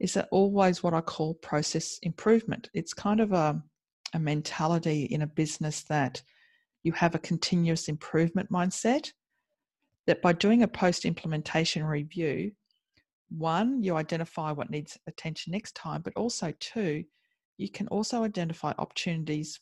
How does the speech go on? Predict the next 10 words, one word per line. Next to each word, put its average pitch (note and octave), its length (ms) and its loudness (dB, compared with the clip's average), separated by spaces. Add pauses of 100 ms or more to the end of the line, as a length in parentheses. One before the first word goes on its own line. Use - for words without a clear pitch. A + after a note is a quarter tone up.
for D#3 140 -6
more G3 280 2
improvement - 600 -4 (460)
or - 120 -2
opportunities E3+ 760 -2
for - 160 -12
more D#3+ 260 -2
change - 680 -8 (340)
because F3+ 400 -2
you've E3+ 100 -6